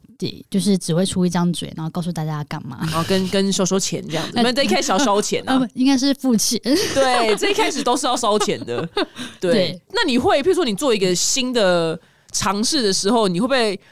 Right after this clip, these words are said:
Speaker 2: 很害怕，哎，这件事会赔钱啊，什么什么之类的？
Speaker 1: 啊，我觉得不会欸。我觉得以，以前一开始我就会担心这个那个，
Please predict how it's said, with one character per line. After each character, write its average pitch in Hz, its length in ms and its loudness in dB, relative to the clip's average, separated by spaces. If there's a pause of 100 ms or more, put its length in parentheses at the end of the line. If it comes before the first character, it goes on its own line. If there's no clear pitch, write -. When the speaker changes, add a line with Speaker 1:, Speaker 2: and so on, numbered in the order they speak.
Speaker 2:
很 180 200 -2
害 233 200 -2
怕， 247 160 2
哎， 240 140 0
这 - 80 -4
件 285 120 0
事 269 100 -2
会 262 120 2
赔 165 260 -2
钱 170 280 -4
啊， 156 140 -4
什 160 140 -6
么 151 80 -8
什 160 80 -8
么 147 80 -10
之 165 160 -8
类 156 220 0
的？ 107 140 -10 (260)
Speaker 1:
啊， 262 80 -2
我 254 100 2
觉 240 100 -2
得 254 100 2
不 202 160 -2
会 202 200 0
欸。 165 280 -4
我 233 120 2
觉 254 140 0
得 294 100 2
以， 262 80 0
以 220 220 -2
前 185 280 -2
一 226 60 -2
开 214 200 -2
始 185 240 -2
我 165 140 -10
就 190 140 -6
会 202 140 0
担 180 220 0
心 175 160 0
这 175 120 -4
个 165 100 -4
那 160 140 -2
个， - 200 -12